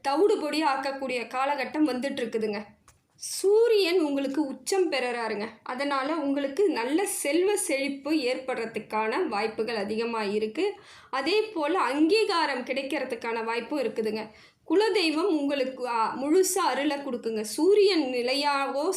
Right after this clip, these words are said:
சரியாவோ அமைப்புல இருந்தாதான் குலதெய்வம் நமக்கு வந்து நல்லபடியா செயலை அமைச்சு கொடுக்கும். சூரியன் தான் நமக்கு குலதெய்வமா செயல்படுறது. அதனால இப்போ உங்களுக்கு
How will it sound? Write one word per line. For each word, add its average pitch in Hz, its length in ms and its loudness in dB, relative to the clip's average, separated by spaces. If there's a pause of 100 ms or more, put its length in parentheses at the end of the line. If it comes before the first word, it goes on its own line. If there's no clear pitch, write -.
சரியாவோ 269 560 -2 (100)
அமைப்புல 254 500 -4
இருந்தாதான் 269 720 -2
குலதெய்வம் 302 580 0
நமக்கு 254 440 -2
வந்து 247 280 -2
நல்லபடியா 285 720 2
செயலை 262 380 -2
அமைச்சு 247 420 -4
கொடுக்கும். 208 340 -6 (440)
சூரியன் 381 600 4
தான் 320 140 0
நமக்கு 311 340 -2
குலதெய்வமா 277 640 -2 (120)
செயல்படுறது. 240 600 -4 (460)
அதனால 311 400 2
இப்போ 320 300 0
உங்களுக்கு 269 400 -2